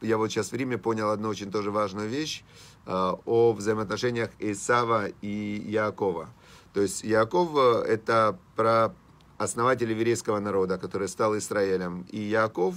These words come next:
э, он же равно Израиль, да? То есть он получил от Бога имя Израиль.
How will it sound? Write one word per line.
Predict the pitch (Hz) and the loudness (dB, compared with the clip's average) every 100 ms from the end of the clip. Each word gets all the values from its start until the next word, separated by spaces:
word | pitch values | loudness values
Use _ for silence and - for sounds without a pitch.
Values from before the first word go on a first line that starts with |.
| 180 | -4
э, | - 101 - | -2 -2 0
он | 123 131 | -2 -2
же | 113 113 101 | 0 0 0
равно | - 107 113 120 | -2 -2 0 -2
Израиль, | 110 104 101 107 95 85 | -2 -6 -2 0 0 -2
да? | 98 120 127 - - | -2 -2 -4 -16 -12
То | 90 | -8
есть | 90 | -2
он | - | 0
получил | 110 107 113 110 | 0 -2 0 0
от | 104 | 2
Бога | 113 104 101 | 0 2 -2
имя | 117 107 104 | -2 -4 -4
Израиль. | 95 110 - 107 104 98 101 | -6 -8 -4 0 0 -2 -4